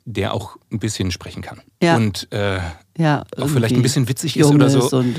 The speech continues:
Speaker 1: Und
Speaker 2: irgendwie
Speaker 1: ich glaube, ich war einfach grad da, ne? Ich war grad
Speaker 2: Ja.
Speaker 1: in Hamburg, ich kam von Spamalot zurück und war ohne Job.
Speaker 2: Mhm.
Speaker 1: Oder zumindest
Speaker 2: Ja.
Speaker 1: nichts längerfristiges. Und dann hat sie mich gefragt und dann hatte ich bei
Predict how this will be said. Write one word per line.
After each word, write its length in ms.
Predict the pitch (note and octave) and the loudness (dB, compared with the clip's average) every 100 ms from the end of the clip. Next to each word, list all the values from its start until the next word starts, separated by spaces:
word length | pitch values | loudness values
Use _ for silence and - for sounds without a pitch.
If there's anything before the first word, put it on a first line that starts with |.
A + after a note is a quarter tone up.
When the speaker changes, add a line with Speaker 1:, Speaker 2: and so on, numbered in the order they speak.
| - | -2
Speaker 1:
Und 0 | |
Speaker 2:
irgendwie 280 | C#3+ C3+ A#2 | 0 0 0
Speaker 1:
ich 140 | - | -2
glaube, 260 | C3+ B2 D3+ | 0 0 0
ich 100 | C#3+ | -2
war 60 | F#3 | -2
einfach 160 | D#3+ | -2
grad 180 | F#3 D#3+ | -4 -4
da, 300 | - A#2+ C#3+ E2+ | -2 -2 -4 -2
ne? 160 | G#2 | -4
Ich 120 | E3+ C3 | -2 -2
war 80 | |
grad 120 | C3+ C#3 | 2 2
Speaker 2:
Ja. 60 | |
Speaker 1:
in 120 | A#2+ A#2 | 2 2
Hamburg, 280 | G3 G3 - | 0 -2 -6
ich 100 | A2+ | -6
kam 300 | - C3 A#2 | -2 -2 -2
von 180 | G#2+ G2 | -2 -6
Spamalot 480 | - F#3 F#3 E3+ | -2 -2 0 -4
zurück 380 | - D3 D#3 D3 | -4 -2 -2 -2
und 240 | B2+ A2 G#2 | -6 -6 -4
war 320 | G2 F2 B1 B1 - | -4 -4 -10 -12 -10
ohne 240 | B2 G#2+ | -8 -6
Job. 340 | B2 A3+ A#3+ - - | -4 -4 -6 -14 -4
Speaker 2:
Mhm. 460 | G3 E3+ F3 G#3+ - | 2 6 6 4 0
Speaker 1:
Oder 300 | C#3+ A2 F#2 | -2 0 -2
zumindest 420 | - G#2 F#2 F2+ - - _ _ | -4 -6 -6 -10 -16 -20 _ _
Speaker 2:
Ja. 420 | G3 F3+ D3+ F#3+ - | 2 4 4 0 -6
Speaker 1:
nichts 280 | - A2 - | -4 -4 -4
längerfristiges. 840 | A2 C3 D3+ D3+ - C3 C3 - - _ _ _ - | -2 -2 -2 -2 -2 -2 -2 -4 -12 _ _ _ -6
Und 500 | A#2 A2+ A2 A#2 A#2 | -2 0 0 -2 -2
dann 220 | G2+ G2+ | -2 -4
hat 100 | G2+ | -4
sie 120 | - | -4
mich 120 | G2+ | -4
gefragt 540 | F2 F#2 F#2+ D3+ - - | -6 -6 -4 -4 -6 -8
und 120 | A#2 | -4
dann 140 | G#2+ F#2+ | -2 -2
hatte 160 | G2 | -4
ich 100 | G2+ | -6
bei 420 | - F#2+ F2+ E2+ | -6 -4 -4 -6